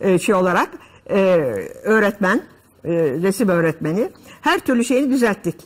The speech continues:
iyileşti. Yine hafifledi ama o, o yani tipik çölyak gibiydi. Hafifledi ama, e, sıkıntıları daha seyrekleşti falan filan.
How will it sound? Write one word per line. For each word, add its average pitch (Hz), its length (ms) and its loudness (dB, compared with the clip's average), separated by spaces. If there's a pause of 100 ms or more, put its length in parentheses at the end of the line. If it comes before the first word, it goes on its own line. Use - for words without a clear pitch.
(120)
iyileşti. 233 640 -2 (120)
Yine 302 280 -2 (200)
hafifledi 262 560 0
ama 220 280 0 (440)
o, 269 180 2
o 320 40 4
yani 277 300 2
tipik - 520 -4
çölyak 220 560 0 (160)
gibiydi. 170 460 2 (400)
Hafifledi 294 480 0 (100)
ama, 262 220 2 (340)
e, 214 480 2
sıkıntıları 294 680 0
daha 269 180 0
seyrekleşti 185 680 0
falan 180 300 -2
filan. 165 260 -4